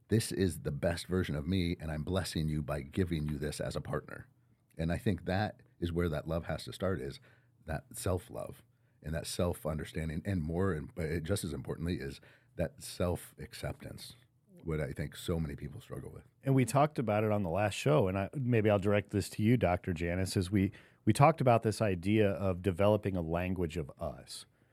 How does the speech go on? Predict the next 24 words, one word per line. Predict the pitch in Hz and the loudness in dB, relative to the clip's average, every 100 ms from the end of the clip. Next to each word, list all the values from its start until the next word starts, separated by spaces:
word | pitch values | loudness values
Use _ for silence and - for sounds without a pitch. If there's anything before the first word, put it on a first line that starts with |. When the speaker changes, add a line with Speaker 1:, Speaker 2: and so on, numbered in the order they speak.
| _ _ _ - | _ _ _ 2
Speaker 2:
right? | 101 92 104 - | 4 4 2 0
And | 113 104 95 92 | 2 4 4 0
so | - 123 110 - | 4 6 6 4
I, | 107 - | 0 2
I | 107 | -2
think | - 160 151 - - - | 4 4 6 2 -8 -10
one | 101 95 127 | -2 4 6
of | 196 147 | 4 0
the | 98 | -4
things | - 90 85 92 | -2 -4 -2 -4
that | - 95 87 - - _ _ - | 2 2 2 -4 -20 _ _ -12
we | 110 110 107 | 0 4 4
should | - 98 | 2 -2
probably | - 117 131 226 208 98 | 0 4 6 4 4 2
focus | 85 98 85 - 82 - | 2 2 0 0 -2 0
on | 87 80 85 95 - | 0 0 -2 -4 2
maybe | 113 110 107 | 6 6 6
in | - 120 120 | 6 8 8
this | 113 - | 6 6
month | 107 110 98 | 6 6 4
of | |
February | 80 110 135 104 90 85 | 2 0 4 4 4 4
as | 85 85 | 2 0
individuals, | 110 92 80 98 143 101 78 87 | -2 -2 2 2 4 0 2 0